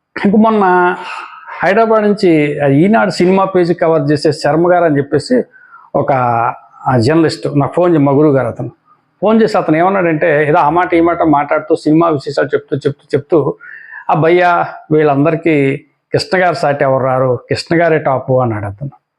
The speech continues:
"అవునండి అతను టాపు" అంటే ఇంకొక కొత్త పదం చెప్పాడు అతను. ఏం చెప్పాడు చెప్పంటారా? సినిమా షూటింగుల్లో పూర్వం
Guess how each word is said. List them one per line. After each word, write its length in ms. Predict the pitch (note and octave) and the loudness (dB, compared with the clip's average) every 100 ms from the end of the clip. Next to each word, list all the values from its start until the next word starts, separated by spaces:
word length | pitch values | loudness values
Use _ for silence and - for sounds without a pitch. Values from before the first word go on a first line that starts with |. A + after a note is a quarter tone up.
| _ _ _ _ _ _ E3+ | _ _ _ _ _ _ -2
"అవునండి 500 | D3+ G3 G#3+ G#3 G#3+ | 0 2 2 2 2
అతను 360 | F3 E3 D3 | 0 -2 -2
టాపు" 360 | C#3+ D3 - F3 | 0 0 0 -2
అంటే 500 | E3 F3 C#3+ F#3+ - | 0 0 0 -2 -2
ఇంకొక 440 | C#3 E3 D#3 D3+ | 0 0 0 0
కొత్త 360 | C#3 D#3+ D3 F#3 | 0 -2 -2 -2
పదం 300 | F3 F3 D#3+ | -2 0 0
చెప్పాడు 280 | C#3 D3+ C3 | 0 -2 -4
అతను. 160 | - | -2
ఏం 140 | D3+ F3+ | 0 0
చెప్పాడు 240 | D#3+ E3 | 0 0
చెప్పంటారా? 560 | D3 - D3 C#3 D#3+ B3 - _ _ _ _ _ _ - | 0 -2 -4 -2 -2 -4 -12 _ _ _ _ _ _ -10
సినిమా 340 | - A3 C4+ C4+ | 0 4 4 2
షూటింగుల్లో 1000 | G#3 F3+ E3+ D3+ C#3 C#3+ C3 C3+ - - | 0 2 2 4 2 2 0 -2 -6 -2
పూర్వం 540 | E3 G3+ E3 C3+ D3+ | 2 2 2 -2 -4